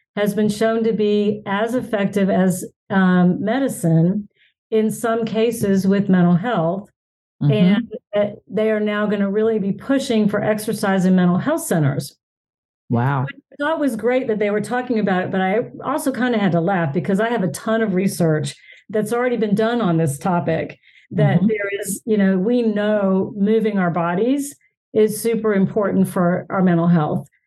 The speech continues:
Speaker 2: Mm-hmm.
Speaker 1: And so I'm just glad they're talking about it, if they're gonna really start implementing these things in mental health centers. But it's not just, of course, it's just not exercise. It's also the nutrition piece and the exercise, I mean, and the, um,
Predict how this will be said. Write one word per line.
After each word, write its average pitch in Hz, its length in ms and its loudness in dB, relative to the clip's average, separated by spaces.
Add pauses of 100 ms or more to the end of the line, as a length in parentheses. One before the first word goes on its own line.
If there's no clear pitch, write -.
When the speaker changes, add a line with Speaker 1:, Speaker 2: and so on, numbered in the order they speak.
(160)
Speaker 2:
Mm-hmm. 135 140 6
Speaker 1:
And 202 760 -2
so 240 360 -2
I'm 254 140 -2
just 302 180 -4
glad 240 300 -2
they're 214 120 0
talking 247 460 -2
about 226 320 0
it, 226 200 2
if 214 200 0
they're 202 160 0
gonna 190 240 4
really 226 720 0 (540)
start 202 280 -2
implementing 262 540 2
these 220 200 -2
things 214 300 2
in 190 240 4
mental 185 220 4
health 220 220 2
centers. 208 520 0 (340)
But 226 120 0
it's 233 180 -2
not 262 240 -2
just, 226 300 -2
of - 120 0
course, 202 360 -2
it's 196 160 0
just 220 200 0
not - 280 -2 (100)
exercise. 202 560 0
It's 175 140 0
also 185 280 2
the 180 120 4
nutrition 180 500 2
piece 180 440 2
and 180 380 4
the 170 160 0
exercise, 190 800 0
I 240 80 0
mean, 208 200 2
and 190 140 4
the, 180 180 4
um, 170 420 2